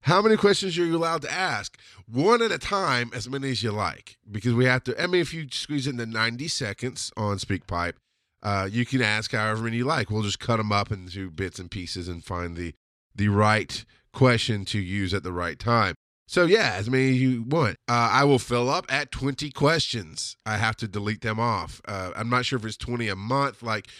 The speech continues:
once you've recorded twenty, I'm done. But, uh, I could pay for more. So if you're gonna send me twenty questions,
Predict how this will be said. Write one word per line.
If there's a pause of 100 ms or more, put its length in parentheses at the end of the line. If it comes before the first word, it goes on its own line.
(140)
once
you've
recorded
twenty,
I'm
done. (140)
But,
uh,
I
could
pay
for
more.
So
if
you're
gonna
send
me
twenty
questions,